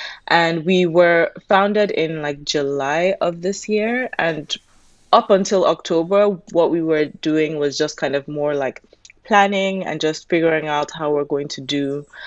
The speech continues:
how we're going to, like, actually start working. So we were basically just trying to, like, register, uh, nonprofits,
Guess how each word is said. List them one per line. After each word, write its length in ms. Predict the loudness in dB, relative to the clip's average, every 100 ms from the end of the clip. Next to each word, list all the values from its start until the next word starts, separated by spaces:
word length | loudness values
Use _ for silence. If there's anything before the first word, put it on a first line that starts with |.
| 0
how 100 | 4
we're 80 | 4
going 200 | 4 -2
to, 120 | 0
like, 240 | 0 0 0
actually 360 | -2 0 -4
start 440 | -2 -2 -2 -2 -6 -4
working. 540 | -2 0 0 0 0
So 120 | -2
we 120 | 0
were 180 | 2 2 0 -2
basically 340 | -2 0 -2
just 220 | -2 -4
trying 180 | -4 -6
to, 80 | -4
like, 180 | -8 -4
register, 720 | -4 -4 -6 -4 0 -2 -4 -14 -18 -20 _
uh, 60 | -2
nonprofits, 1080 | -2 -4 -4 -2 -2 0 0 0 -2 -8